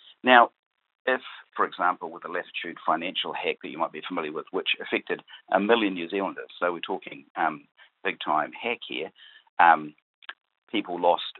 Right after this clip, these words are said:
uh, their driver's licences, for example, had their driver's licences hacked,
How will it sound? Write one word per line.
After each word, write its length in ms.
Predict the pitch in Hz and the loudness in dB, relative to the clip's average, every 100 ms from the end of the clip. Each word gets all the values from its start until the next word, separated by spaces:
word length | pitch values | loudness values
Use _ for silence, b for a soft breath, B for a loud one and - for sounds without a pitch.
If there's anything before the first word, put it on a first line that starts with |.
| - | 0
uh, 360 | 82 78 73 73 80 | 4 4 2 -2 -8
their 120 | 76 | -6
driver's 380 | 92 95 92 - | 4 4 4 -2
licences, 560 | 78 73 - - 69 69 | -4 -4 -10 -20 -20 -16
for 80 | - | -14
example, 360 | - 76 - 71 | -6 -6 -6 -10
had 140 | 80 | -8
their 80 | 78 | -2
driver's 300 | 85 82 80 | 6 6 6
licences 540 | 71 65 - - 71 - | -2 -2 -10 -18 -16 -8
hacked, 240 | 78 65 | -8 -8